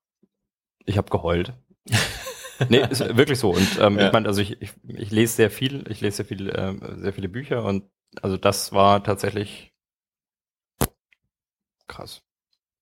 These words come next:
Speaker 2: Sehr schön. Also
Speaker 1: Fa-,
Speaker 2: es hat
Speaker 1: fand ich,
Speaker 2: dich
Speaker 1: fand ich super. Hat mich, hat mich wirklich sehr bewegt. Fand ich echt
Speaker 2: emotional
Speaker 1: schön.
Speaker 2: getroffen.
Speaker 1: Ja. Ähm, meine
Speaker 2: Also
Speaker 1: Freundin, meine Freundin hat es gelesen, die hat,
Speaker 2: Ja.
Speaker 1: äh, die, die, die war in Brasilien, die hat, äh,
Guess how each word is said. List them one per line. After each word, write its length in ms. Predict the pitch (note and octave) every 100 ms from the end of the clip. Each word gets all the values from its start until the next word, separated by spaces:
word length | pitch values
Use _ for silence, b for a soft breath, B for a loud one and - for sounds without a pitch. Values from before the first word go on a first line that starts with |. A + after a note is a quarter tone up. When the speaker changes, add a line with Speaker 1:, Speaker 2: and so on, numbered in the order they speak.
| _ - _ _ _ _
Speaker 2:
Sehr 220 | - E2+
schön. 180 | D2 -
Also 100 | E2
Speaker 1:
Fa-, 60 | -
Speaker 2:
es 60 |
hat 60 | -
Speaker 1:
fand 140 | B2
ich, 60 | A#2+
Speaker 2:
dich 40 |
Speaker 1:
fand 120 | A#2+ A2
ich 60 |
super. 240 | G#2+ - G2+
Hat 100 | A2
mich, 200 | G#2+ -
hat 140 | G2+
mich 220 | G#2+ -
wirklich 240 | A2 B2 A2
sehr 140 | G#2+
bewegt. 440 | F#2 F#2 - - _ -
Fand 200 | F2 G#2
ich 80 |
echt 20 | G#2+
Speaker 2:
emotional 180 | E2+
Speaker 1:
schön. 80 | D#2+
Speaker 2:
getroffen. 360 | F#2 - - B B B -
Speaker 1:
Ja. 160 | G2 - B B B B B -
Ähm, 460 | G#2+ G#2+ A2 A2 A2+ - _
meine 180 | G#2+ G2
Speaker 2:
Also 120 | B2
Speaker 1:
Freundin, 220 | D3 -
meine 160 | A2 A2+
Freundin 260 | B2 C3 E3
hat 100 | D3
es 120 | -
gelesen, 360 | C#3+ C#3+ D3
die 100 | C3+
hat, 200 | B2 G#2+
Speaker 2:
Ja. 280 | - A2 A2
Speaker 1:
äh, 160 | A#2 A#2+
die, 120 | A2+ G#2+ A2+
die, 300 | G#2+ F#2 F2
die 100 | G2
war 100 | G#2
in 100 | C#3
Brasilien, 480 | C#3 C3 C3+ C#3 C3
die 120 | B2
hat, 220 | A#2+ -
äh, 380 | - G#2+ G#2+ A2